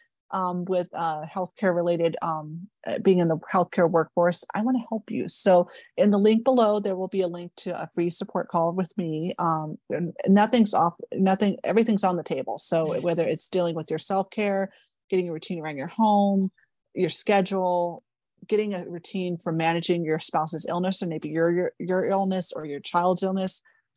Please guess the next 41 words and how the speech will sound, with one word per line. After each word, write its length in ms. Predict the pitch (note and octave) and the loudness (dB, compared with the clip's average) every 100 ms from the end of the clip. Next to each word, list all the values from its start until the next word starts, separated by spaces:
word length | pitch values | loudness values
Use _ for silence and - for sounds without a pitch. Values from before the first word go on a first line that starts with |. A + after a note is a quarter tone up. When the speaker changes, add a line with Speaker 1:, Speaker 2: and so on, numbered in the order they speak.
| - | -8
Speaker 1:
let's 240 | G3 A#3 | -6 -4
come 180 | - C#4+ | -6 -8
up 120 | C4+ | -6
with 120 | C4 A#3+ | -8 -8
a 40 | |
plan. 440 | - A3 F#3+ - - | -4 -2 -2 -4 -4
Let's 280 | G3+ G#3+ - | -2 -2 0
chat, 360 | A#3 F3 - - | 0 0 0 -2
and 160 | E3 | -2
it's 160 | E3 - | -2 -2
safe. 320 | - E3+ D#3+ - | 0 0 -2 -4
And 160 | E3 | -4
I, 160 | E3 F3 | -2 -2
and 100 | - E3+ | -2 0
again, 220 | G#3 E3 | 0 2
I 80 | F3 | 2
don't 160 | G#3 | 0
care 140 | A#3 G#3+ | 0 0
if 60 | |
you 60 | G3 | 0
show 180 | - G3+ | 0 -2
up 120 | G3+ | -2
in 80 | F#3 | -4
your 100 | E3+ | -4
P 220 | G3 F#3+ | -2 0
Js 260 | F#3+ F#3 | 0 0
or 60 | F3 | -4
not. 240 | E3+ D#3+ - _ _ _ - | -6 -6 -8 _ _ _ -6
I 120 | F3+ | -4
just 220 | F3+ F#3+ G#3 | -2 -2 -2
wanna 220 | F#3+ F#3+ - | -2 -4 -8
have 280 | - F#3 F3+ | -8 -6 -4
this 220 | E3+ - | -6 -4
invita-, 580 | - F3+ G3 G3+ F#3+ - _ F3 | 0 0 0 0 0 0 _ -2
this 260 | E3 - _ _ _ _ _ - | -2 -4 _ _ _ _ _ 0
intentional 640 | G#3 G3+ A#3 A3+ A3+ G3+ | 2 2 2 2 2 -2
conversation 840 | G3+ F#3+ F3+ F#3+ F#3 E3 - D#3 D#3+ - _ _ | -2 -2 0 -2 -2 -2 -4 -6 -8 -10 _ _
where 120 | F3+ | -2
we 120 | D#3+ E3+ | 0 2
can 140 | G#3 | 0
talk 440 | - D#3+ D3+ D#3+ | 2 0 0 -4